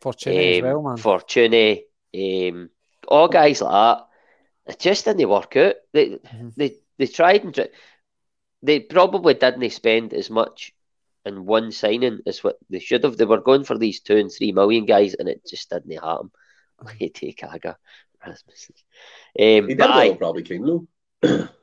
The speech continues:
Speaker 2: Aye,
Speaker 1: Ah,
Speaker 2: that was
Speaker 1: that
Speaker 2: a,
Speaker 1: was,
Speaker 2: that was
Speaker 1: that
Speaker 2: a
Speaker 1: was a
Speaker 2: loan, wasn't it?
Speaker 1: brilliant s-, aye, and that was a
Speaker 3: No, but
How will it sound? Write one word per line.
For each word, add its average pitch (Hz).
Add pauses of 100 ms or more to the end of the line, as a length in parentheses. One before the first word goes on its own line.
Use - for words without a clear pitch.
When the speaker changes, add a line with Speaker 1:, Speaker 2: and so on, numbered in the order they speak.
(680)
Speaker 2:
Aye, 82
Speaker 1:
Ah, 131 (180)
Speaker 2:
that -
was 143
Speaker 1:
that 143
Speaker 2:
a, 151
Speaker 1:
was, -
Speaker 2:
that 101
was -
Speaker 1:
that 92
Speaker 2:
a 85
Speaker 1:
was -
a 135
Speaker 2:
loan, 104
wasn't 131
it? - (120)
Speaker 1:
brilliant 143
s-, -
aye, 127
and 120
that 131
was 131
a 135
Speaker 3:
No, 120
but -